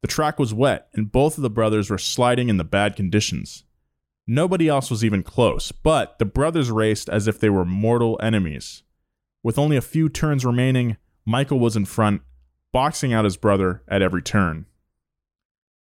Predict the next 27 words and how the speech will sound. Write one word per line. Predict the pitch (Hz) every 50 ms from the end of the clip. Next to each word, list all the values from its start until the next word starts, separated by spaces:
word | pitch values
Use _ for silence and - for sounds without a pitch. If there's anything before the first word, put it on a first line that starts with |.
| _ _ _
William | 117 120 151 190 196 190 180 156 143 123
found | - 151 143 147 143
his | 120 - -
opportunity | 120 135 143 - 135 - - 147 147 151 131 98 87 80 - _
coming | - 143 143 139 131
into | 127 113 120 113
a | 101
left | 95 101 120 135 131 - -
turn | - 135 123 117 113 110 107 - -
out | 113 113 113
of | 110 101
a | 92
straightaway, | - - - 117 110 104 98 87 82 60 50 - - _ _ _ _ _ _ _ _
punching | - 170 180 - 196 185
the | 165 143 127
accelerator | 110 - - - 147 139 131 113 104 98 95 98 107 107
and | - 113 110 101 90
visibly | 87 98 127 180 196 160 185 165 165 156 139
surprising | - - 120 - - - - 156 180 202 175 135 110 101
his | 98 95 95
brother | 110 127 131 127 120 107
as | 107 95
he | 101
passed | 92 - 120 113 110 101 -
on | 107 98
the | 95 101
inside. | 101 98 - - 107 101 95 - - -